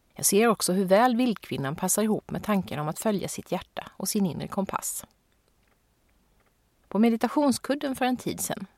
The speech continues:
där det emellanåt landar viktiga insikter, blir det klart för mig vad tillgången till min inre vildkvinna hjälper mig med just nu. Å ena sidan gör hon mig modig, stark och kreativ.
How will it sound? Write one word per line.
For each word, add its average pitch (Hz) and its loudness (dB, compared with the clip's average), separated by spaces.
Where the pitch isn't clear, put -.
där 196 2
det 247 4
emellanåt 190 0
landar 220 4
viktiga - -6
insikter, - -4
blir 202 0
det 285 0
klart - 2
för 196 -2
mig 160 0
vad - -6
tillgången 180 -2
till 233 0
min 156 2
inre 147 -2
vildkvinna 175 -4
hjälper 175 -4
mig 190 0
med - -8
just - -6
nu. - -4
Å - 2
ena 262 6
sidan 196 4
gör 175 4
hon 156 -2
mig 151 0
modig, 233 2
stark - 0
och - -10
kreativ. - -2